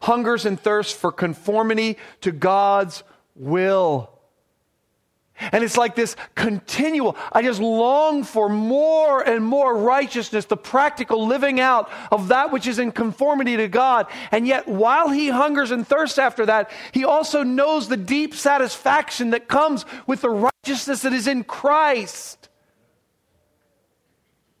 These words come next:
We, when you're part of the kingdom,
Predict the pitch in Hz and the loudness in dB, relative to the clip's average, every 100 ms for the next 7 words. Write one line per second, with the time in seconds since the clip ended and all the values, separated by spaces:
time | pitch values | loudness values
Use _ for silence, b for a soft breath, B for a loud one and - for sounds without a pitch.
0 | _ _ _ _ _ _ - 262 302 - | _ _ _ _ _ _ -4 -2 -2 -6
1 | B B _ _ - 180 - 190 233 262 | B B _ _ -20 -20 -16 -6 -2 0
2 | 320 320 - 294 311 294 262 - 294 302 | -2 -2 0 2 2 0 -2 -2 -2 0
3 | 247 | 0